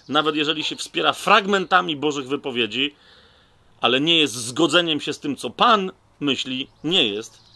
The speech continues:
światopoglądem biblijnym. Światopoglądu biblijnego Tobie natomiast życzę zanurzenia się w Słowie Pańskim tak,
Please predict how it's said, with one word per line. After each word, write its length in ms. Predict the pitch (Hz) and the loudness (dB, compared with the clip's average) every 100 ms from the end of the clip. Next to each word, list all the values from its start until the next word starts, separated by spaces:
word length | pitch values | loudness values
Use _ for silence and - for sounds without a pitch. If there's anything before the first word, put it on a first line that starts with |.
| - - - - - - - - - - | -20 -20 -20 -20 -20 -20 -20 -20 -20 -14
światopoglądem 800 | - 147 151 - 139 104 98 113 | -4 -4 -4 -8 -8 -6 -6 -8
biblijnym. 460 | 123 107 90 - - _ _ | -8 -8 -10 -14 -20 _ _
Światopoglądu 680 | - 156 147 175 160 160 147 | -4 -2 -2 -4 -4 -4 -4
biblijnego 520 | 143 139 147 147 127 | -6 -4 -2 0 0
Tobie 240 | 135 156 151 | 0 2 2
natomiast 600 | 131 143 131 123 - - - - | 0 -4 -4 -4 -6 -16 -20 -8
życzę 380 | 127 170 190 196 - - | -2 -2 0 -2 -4 -12
zanurzenia 680 | 127 160 180 160 165 156 147 | 2 4 4 2 0 0 -2
się 320 | - 143 131 123 - - | 0 0 0 -4 -10 -8
w 60 | |
Słowie 300 | - 170 151 | -2 0 0
Pańskim 440 | 151 151 147 143 131 | 2 0 -2 -6 2
tak, 380 | 165 190 - | 6 6 2